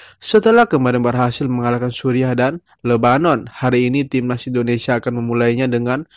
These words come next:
melawan negara Bahrain. Untuk skuad yang akan bertanding hari ini akan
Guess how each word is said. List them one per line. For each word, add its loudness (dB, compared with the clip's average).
melawan 2
negara 2
Bahrain. 2
Untuk -2
skuad -2
yang -4
akan -2
bertanding 0
hari -2
ini -2
akan -2